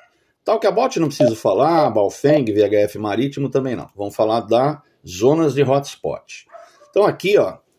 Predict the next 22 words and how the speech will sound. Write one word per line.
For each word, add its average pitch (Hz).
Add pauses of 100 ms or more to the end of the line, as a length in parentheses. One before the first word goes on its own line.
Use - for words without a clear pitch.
(760)
seriam 147
os 147
T 175
Gs 139
us-, 160
mais 165
utilizados 135
da 143
Brand 135
Master. 113
Então 156
praticamente 180
são 196
aqueles 165
T 156
Gs 120
que 123
nós 117
temos 110
nas 143
duas 190
repetidoras 120